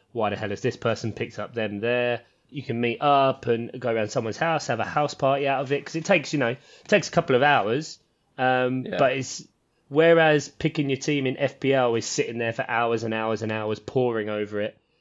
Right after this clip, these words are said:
Speaker 1: this one, like, you go with your gut so much, and
Speaker 2: You
Speaker 1: it's
Speaker 2: have to.
Speaker 1: so much fun. Yeah.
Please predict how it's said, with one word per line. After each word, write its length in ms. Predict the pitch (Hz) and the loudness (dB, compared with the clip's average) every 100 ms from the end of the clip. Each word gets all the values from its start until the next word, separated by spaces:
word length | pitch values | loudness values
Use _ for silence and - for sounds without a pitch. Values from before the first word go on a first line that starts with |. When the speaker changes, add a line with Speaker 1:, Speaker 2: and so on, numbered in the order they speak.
| _ | _
Speaker 1:
this 220 | 135 139 123 | 0 0 2
one, 280 | 120 110 | 0 0
like, 300 | 110 107 - - _ _ | -4 -6 -8 -20 _ _
you 140 | 120 | -10
go 200 | 117 139 | 2 4
with 160 | 131 113 | 4 2
your 80 | 110 | -4
gut 440 | 101 127 120 - - | -2 2 2 0 -10
so 360 | - 131 120 | -2 0 0
much, 440 | 113 131 - - - _ _ _ _ | 0 -2 -6 -16 -20 _ _ _ _
and 200 | 113 110 | -6 0
Speaker 2:
You 80 | 123 | 2
Speaker 1:
it's 80 | 113 | 4
Speaker 2:
have 120 | 175 | 2
to. 160 | - 113 | 2 0
Speaker 1:
so 180 | 127 123 | 2 0
much 220 | 110 - | -4 -10
fun. 260 | - 123 131 _ _ - | -6 -6 -6 _ _ -2
Yeah. 420 | 123 127 117 | 2 4 2